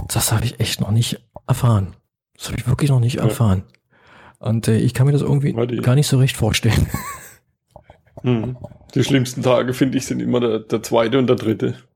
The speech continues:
Speaker 2: Am ersten Tag läufst du los, hast
Speaker 1: Mhm.
Speaker 2: volle Power und am zweiten Tag fängt's an zu zwicken, am dritten zwickt's noch mehr.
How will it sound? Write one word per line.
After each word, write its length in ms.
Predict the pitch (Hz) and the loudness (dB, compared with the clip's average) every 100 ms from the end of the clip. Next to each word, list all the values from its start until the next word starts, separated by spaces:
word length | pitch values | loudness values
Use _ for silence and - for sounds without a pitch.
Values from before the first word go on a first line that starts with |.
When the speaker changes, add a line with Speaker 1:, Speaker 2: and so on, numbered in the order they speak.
| _ _ _ _ _ _ _ - | _ _ _ _ _ _ _ -16
Speaker 2:
Am 140 | - | -6
ersten 280 | 127 - 113 | -4 -4 -2
Tag 220 | 123 123 | 0 0
läufst 340 | 120 117 - 127 | 0 -2 -4 -2
du 60 | |
los, 540 | 123 151 185 - - - | 0 2 0 -4 -12 -8
hast 280 | 123 - 120 | -8 -4 2
Speaker 1:
Mhm. 160 | 117 | 4
Speaker 2:
volle 220 | 117 127 127 | 6 4 2
Power 420 | 117 120 160 165 | 2 2 2 0
und 140 | 113 | -2
am 120 | 117 | -4
zweiten 340 | - 110 110 - | -2 0 0 -2
Tag 280 | 139 131 - | -6 -6 -4
fängt's 260 | 127 123 | -6 -4
an 140 | - 117 | -6 -4
zu 100 | 113 | -4
zwicken, 380 | - 120 156 156 | -4 -4 -4 -6
am 140 | 110 | -6
dritten 280 | 127 - 120 | -6 -6 -6
zwickt's 320 | 127 123 - | -8 -8 -8
noch 120 | 107 | -6
mehr. 360 | 110 110 175 | -4 -2 -2